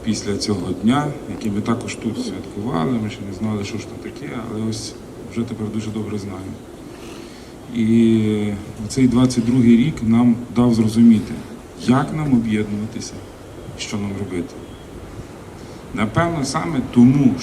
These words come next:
що ми об'єдналися, що ми єдині, ми на сьогоднішній день ще існуємо. Напевно, найбільше, чого би не хотілося, це передати цю війну молодшим поколінням.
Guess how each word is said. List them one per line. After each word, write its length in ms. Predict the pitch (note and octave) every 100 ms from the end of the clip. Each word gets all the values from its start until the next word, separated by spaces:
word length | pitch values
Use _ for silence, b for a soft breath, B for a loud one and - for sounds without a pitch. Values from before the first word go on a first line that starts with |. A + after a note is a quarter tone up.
| -
що 80 |
ми 200 | A2 A2+ G#2+
об'єдналися, 840 | F#2+ F#2+ G2+ G2+ C#3 E3+ F#3 - - - - - -
що 120 | -
ми 160 | A2 A#2+
єдині, 560 | G#2+ G#2+ F#2+ F#2+ G#2+ C3 - - - - - - - -
ми 100 | B2
на 120 | D#3
сьогоднішній 580 | B2+ A#2+ C#3 C#3+ B2+ A#2
день 200 | A2 B2+
ще 160 | B2+ A#2
існуємо. 400 | G#2+ G#2 E2+ D2 - - - - - - - - - - - - B B B B G#2
Напевно, 380 | G#2+ D#3+ E3
найбільше, 460 | D#3 D3 C#3+ E3 C3+
чого 260 | B2+ B2 C3+
би 100 | B2+
не 120 | B2
хотілося, 520 | A#2+ A2 E3 D3 A#2+
це 160 | G#2+ A2+
передати 520 | A#2 A#2 A#2+ C#3 A2+
цю 160 | -
війну 480 | C3+ A#2 A2 C#3+ B2 F#2 - G#2+
молодшим 400 | A#2 B2+ B2 A2
поколінням. 540 | A2+ A#2 G#2 F2 D#2